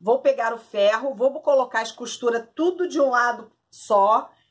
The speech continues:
e essa parte aqui todas para baixo. E vou passar o ferro aqui pra esticar. Fiz esse lado, faço esse lado também pra poder esticar. Tá vendo? Agora, o que que eu vou fazer? Eu coloquei aqui, porque isso aqui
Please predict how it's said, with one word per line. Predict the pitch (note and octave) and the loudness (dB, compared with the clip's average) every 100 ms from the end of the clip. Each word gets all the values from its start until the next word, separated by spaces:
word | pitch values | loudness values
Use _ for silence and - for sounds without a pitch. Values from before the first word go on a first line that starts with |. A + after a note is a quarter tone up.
| _ | _
e | C4 | -2
essa | C4+ - - | 0 -2 -4
parte | C4 B3 - | 0 -2 -2
aqui | B3 C#4 | -10 -10
todas | - C4+ D#4 D#4+ | 0 2 2 -2
para | - D#4 D#4 | 0 0 2
baixo. | G#3+ D#3+ - - - | 0 -2 -10 -20 -12
E | B3 | -2
vou | C4 C4+ | -2 0
passar | C#4 C#4+ C#4+ | -2 0 0
o | |
ferro | C#4+ B3 A#3 A#3 | 0 0 0 0
aqui | B3 | -6
pra | B3+ | -6
esticar. | B3+ - C#4 - - _ _ _ _ _ | -6 -8 -6 -6 -6 _ _ _ _ _
Fiz | C#4 D4+ | -4 -4
esse | D#4 D4+ C#4+ | -4 -2 2
lado, | B3 C4+ C#4+ E4 _ _ _ | 4 4 2 -6 _ _ _
faço | - A3 A#3+ D4 | -4 2 2 0
esse | C#4+ C4+ | -8 -2
lado | A#3+ A#3+ B3 | 2 2 0
também | B3 A3 A#3 B3+ | -6 -4 -4 -2
pra | C4+ B3+ | 0 0
poder | C4 G3+ A3 - - A#3+ | -2 -4 -2 -4 -4 -2
esticar. | C4+ - - D#4 - A#3 F#3 - _ _ _ _ _ | -2 -4 -12 -14 -4 -2 -2 -4 _ _ _ _ _
Tá | F3+ | -6
vendo? | F#3 C#4 A3 D#3+ E3 _ _ _ _ _ _ _ _ - | -2 -2 -2 -8 -16 _ _ _ _ _ _ _ _ 0
Agora, | D4 B3+ C#4 D#4 | 0 4 2 2
o | D#4+ | -4
que | D#4+ | -10
que | |
eu | D#4 | -2
vou | D4+ | 0
fazer? | C#4 A#3 G#3+ - _ _ _ - | 0 -2 -6 -8 _ _ _ 0
Eu | C#4 F4 | 0 0
coloquei | E4+ D4+ C#4+ C#4 B3 | 0 0 0 -2 -4
aqui, | A#3+ E4 D4+ | -4 -8 -10
porque | - D#4+ | -6 -6
isso | - | -4
aqui | D4+ - F4 E4 - | -6 -4 -4 -4 -6